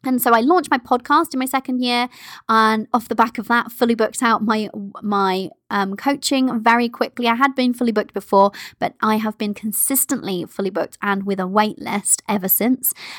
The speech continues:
And so that's a really great position to be in, and I'm really thankful for everything that this podcast has done for my business. And I know that it's done that because it's enabled me to really connect in a deeper way with you ladies. And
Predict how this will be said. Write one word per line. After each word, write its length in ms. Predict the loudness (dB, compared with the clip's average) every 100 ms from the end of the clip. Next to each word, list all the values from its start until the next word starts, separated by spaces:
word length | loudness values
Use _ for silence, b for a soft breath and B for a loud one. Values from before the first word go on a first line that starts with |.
| -8
And 100 | -2
so 100 | -2
that's 180 | 0
a 80 | 0
really 200 | 2 2
great 260 | 4 2 0
position 420 | 0 0 0 -2
to 100 | -2
be 160 | 0 4
in, 160 | 4
and 140 | 2 -2
I'm 120 | 0
really 280 | -2 -4 -8
thankful 640 | -2 0 0 -4 0 0
for 540 | -2 -4 0 4 4 2
everything 320 | -2 -4 -4
that 160 | -6 -8 -10
this 180 | -10 -8
podcast 520 | -6 -4 0 0 0 -10 B B
has 180 | -8 0
done 200 | 2 4
for 100 | 2
my 80 |
business. 300 | 2 2 0
And 80 | 2
I 80 | 2
know 120 | 2
that 140 | 0 0
it's 140 | 0
done 180 | 0 2
that 160 | 0
because 400 | -4 -6 -4 -4 -8 B B -8
it's 260 | -8 -4
enabled 320 | -2 0 0
me 140 | -2 -4
to 160 | -6
really 220 | -4 -4 -4
connect 580 | -6 -2 0 -2 -12 -6
in 300 | -2 0 -2
a 80 | -4
deeper 400 | -2 -2 0 0
way 420 | 2 4 4 0 -2
with 360 | 2 2 0 -10
you 220 | -6 -2
ladies. 500 | 0 0 -2 -6 -6
And 240 | -6 -6